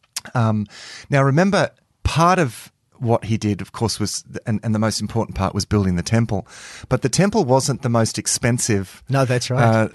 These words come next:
Speaker 1: you know, and it wasn't even the biggest and the longest project.
Speaker 2: Yes.
Speaker 1: Uh, his own palaces
Speaker 2: Palace.
Speaker 1: were,
Speaker 2: Mm.
Speaker 1: you know.
Speaker 2: Mm.
Speaker 1: So, uh,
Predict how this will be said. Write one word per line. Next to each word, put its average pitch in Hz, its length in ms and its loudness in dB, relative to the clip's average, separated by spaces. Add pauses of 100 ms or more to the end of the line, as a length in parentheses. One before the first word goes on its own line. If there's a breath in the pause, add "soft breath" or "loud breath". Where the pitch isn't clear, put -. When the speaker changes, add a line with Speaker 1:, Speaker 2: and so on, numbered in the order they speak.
Speaker 1:
you 143 120 2
know, 117 180 4
and 127 120 4
it 131 40 2
wasn't 143 260 2
even 120 160 4
the 120 80 4
biggest 113 600 0
and 113 100 2
the 113 60 2
longest 113 480 2
project. 107 560 -2
Speaker 2:
Yes. 104 100 -6
Speaker 1:
Uh, 107 180 4
his 113 220 2
own 120 220 4
palaces 107 600 0
Speaker 2:
Palace. - 20 -8
Speaker 1:
were, 87 200 -4
Speaker 2:
Mm. 104 140 -10
Speaker 1:
you 110 80 0
know. 92 140 0
Speaker 2:
Mm. - 180 -12 (600 loud breath)
Speaker 1:
So, 147 380 2 (640)
uh, 131 160 2